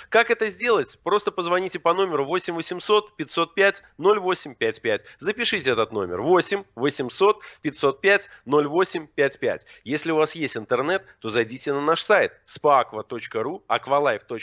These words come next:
клаб, если вы в России. А если вы в Европе,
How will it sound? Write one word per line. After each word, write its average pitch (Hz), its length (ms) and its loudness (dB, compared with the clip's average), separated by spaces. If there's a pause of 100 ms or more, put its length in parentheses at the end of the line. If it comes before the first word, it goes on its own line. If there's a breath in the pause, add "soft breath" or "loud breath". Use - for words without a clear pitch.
(140)
клаб, 156 280 0 (260)
если 165 260 -6
вы 156 140 -2
в 151 60 -2
России. 147 420 -2 (180 loud breath)
А 143 120 4
если 202 200 0
вы 226 140 -4
в 214 40 -10
Европе, 247 580 -2